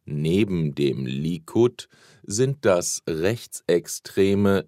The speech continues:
religiös-zionistische Bündnis sowie zwei streng religiöse Parteien in der Koalition vertreten.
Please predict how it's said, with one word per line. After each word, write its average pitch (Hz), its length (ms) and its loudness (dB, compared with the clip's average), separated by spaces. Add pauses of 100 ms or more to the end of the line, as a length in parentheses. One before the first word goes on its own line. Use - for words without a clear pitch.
religiös-zionistische 92 2000 -2
Bündnis 92 920 -2 (440)
sowie 135 580 0
zwei 113 680 -2
streng 127 680 -2
religiöse 95 1040 0
Parteien 76 920 -4 (120)
in 98 180 -2
der 110 200 0
Koalition 107 1300 -2
vertreten. 107 1040 -4